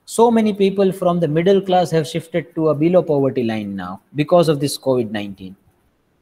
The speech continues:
So many people have lost their employment.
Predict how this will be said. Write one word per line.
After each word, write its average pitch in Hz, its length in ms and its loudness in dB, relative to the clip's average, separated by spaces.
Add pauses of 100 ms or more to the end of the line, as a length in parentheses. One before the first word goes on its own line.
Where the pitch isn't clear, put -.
(280)
So 226 200 4
many 226 220 4
people 202 400 2
have 165 260 -2 (340)
lost 156 460 0
their 160 140 2
employment. 117 840 -6